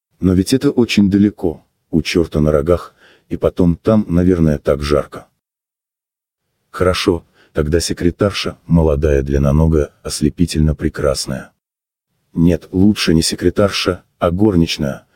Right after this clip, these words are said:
в таком крошечном, белом кружевном передничке, прямо на голое тело, и больше никакой одежды.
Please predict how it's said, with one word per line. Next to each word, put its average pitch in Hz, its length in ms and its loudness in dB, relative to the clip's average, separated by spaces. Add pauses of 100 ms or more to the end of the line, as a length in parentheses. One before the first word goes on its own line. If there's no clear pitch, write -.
(200)
в - 100 -20
таком 90 320 0
крошечном, 80 800 -4
белом 95 380 2
кружевном 87 480 2
передничке, 85 680 -2 (280)
прямо 101 260 4
на 85 120 4
голое 90 360 2
тело, 67 480 0 (160)
и 85 100 0
больше 90 380 0
никакой 78 500 0
одежды. 73 440 -4